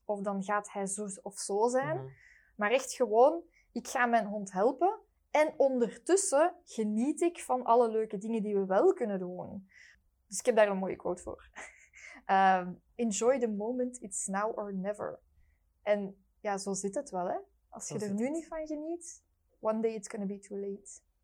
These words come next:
Speaker 1: Dus.
Speaker 2: Daniela, ik wil u super hard bedanken om, eh, met mij over de pubers in gesprek te gaan.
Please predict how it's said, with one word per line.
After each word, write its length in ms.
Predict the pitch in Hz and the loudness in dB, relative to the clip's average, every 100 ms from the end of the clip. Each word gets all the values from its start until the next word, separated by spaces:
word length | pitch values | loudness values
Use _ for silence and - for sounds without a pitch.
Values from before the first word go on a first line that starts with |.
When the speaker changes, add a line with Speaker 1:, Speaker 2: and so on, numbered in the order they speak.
| _ - - _ - | _ -20 -20 _ -20
Speaker 1:
Dus. 380 | 196 - - _ _ _ _ _ _ _ _ _ _ _ _ _ - - _ _ _ _ _ | -16 -16 -18 _ _ _ _ _ _ _ _ _ _ _ _ _ -20 -20 _ _ _ _ _
Speaker 2:
Daniela, 360 | 156 156 165 175 | -4 0 2 2
ik 120 | 170 | 0
wil 100 | 151 | -4
u 100 | 147 | -4
super 400 | - - 175 165 | -6 -8 -4 0
hard 200 | 147 156 | 0 -2
bedanken 680 | 139 143 156 - 170 180 _ _ _ | -6 -6 -8 -10 -14 -14 _ _ _
om, 380 | - 143 143 139 | -6 -2 -2 -2
eh, 400 | 135 127 123 123 127 _ - | -6 -8 -10 -12 -16 _ -10
met 140 | 135 | -4
mij 200 | 135 131 | 0 2
over 220 | 135 131 | 0 -2
de 80 | 131 | -10
pubers 400 | - 135 135 139 | -8 -10 -8 -8
in 120 | 139 | -6
gesprek 400 | 127 - - 131 | -6 -8 -6 -6
te 100 | - | -6
gaan. 400 | 135 131 131 139 | -8 -6 -8 -14